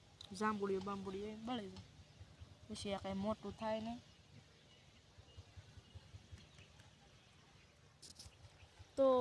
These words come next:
મિત્રો, તમને અમારો વ્લોગ સારો લાગ્યો હોય તો વ્લોગને સબસ્ક્રાઇબ કરવાનું ભૂલતા નહીં અને આવજો પાછા નવા વ્લોગમાં.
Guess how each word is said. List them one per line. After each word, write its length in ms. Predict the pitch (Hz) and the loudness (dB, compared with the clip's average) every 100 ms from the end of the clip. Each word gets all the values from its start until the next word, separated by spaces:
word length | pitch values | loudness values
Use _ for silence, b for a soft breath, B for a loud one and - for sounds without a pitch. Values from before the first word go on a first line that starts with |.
| 233 | 8
મિત્રો, 600 | 247 339 - - 294 294 | 8 8 6 10 12 12
તમને 500 | 285 - 269 269 262 262 | 12 6 4 6 4 6
અમારો 360 | 262 254 254 254 | 6 8 8 8
વ્લોગ 280 | 262 262 | 8 6
સારો 340 | - - 247 254 | 6 8 8 8
લાગ્યો 280 | 254 240 247 | 6 6 6
હોય 120 | 240 | 6
તો 80 | 247 | 4
વ્લોગને 380 | 233 247 247 240 | 6 6 4 2
સબસ્ક્રાઇબ 400 | 240 233 - 247 | 0 -2 2 4
કરવાનું 440 | 247 247 247 233 214 | 4 4 4 2 2
ભૂલતા 340 | 226 - 247 | 0 6 4
નહીં 200 | 254 254 B B B - | 6 0 B B B -4
અને 180 | 233 233 | 2 4
આવજો 380 | 220 233 240 240 | 6 6 6 6
પાછા 320 | 247 240 247 | 6 4 2
નવા 640 | 233 240 240 226 214 202 | 4 8 10 10 8 8
વ્લોગમાં. 680 | 226 277 262 226 208 202 190 | 12 12 12 12 6 4 0